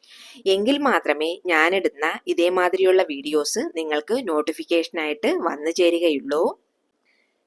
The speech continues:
ഇന്നത്തെ നമ്മുടെ ഈ വഴിപാട് ചെയ്യാനായിട്ട് മെയിൻലി വേണ്ടത് രാമച്ചം എന്ന് പറഞ്ഞല്ലോ, അതിൻ്റെ കൂടെ ലെമൺ,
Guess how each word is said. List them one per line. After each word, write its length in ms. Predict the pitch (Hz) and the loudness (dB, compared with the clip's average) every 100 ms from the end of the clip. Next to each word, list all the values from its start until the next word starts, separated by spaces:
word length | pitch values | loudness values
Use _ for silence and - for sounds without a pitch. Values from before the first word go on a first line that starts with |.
| _ _ 240 | _ _ -2
ഇന്നത്തെ 360 | 233 277 285 | 2 2 0
നമ്മുടെ 300 | 269 196 196 | -2 2 4
ഈ 100 | 202 | 4
വഴിപാട് 480 | 196 151 151 165 190 | 4 4 4 4 2
ചെയ്യാനായിട്ട് 800 | - 165 151 156 143 - 170 214 - | 0 -2 -2 -2 -6 -2 -4 -4 -2
മെയിൻലി 460 | 190 196 208 233 | 0 0 0 2
വേണ്ടത് 580 | 240 165 147 156 175 214 - - | 4 4 4 0 0 -2 -4 2
രാമച്ചം 560 | 180 185 196 - 170 - _ _ _ | 2 4 0 -2 -4 -4 _ _ _
എന്ന് 200 | 196 202 202 | -2 2 6
പറഞ്ഞല്ലോ, 580 | 175 170 165 - - _ - | 6 6 0 -2 -8 _ -6
അതിൻ്റെ 280 | 170 185 | 0 2
കൂടെ 560 | 220 165 143 151 156 247 427 _ _ _ - | 2 0 -2 2 2 2 -6 _ _ _ 4
ലെമൺ, 360 | 208 202 175 | 6 6 2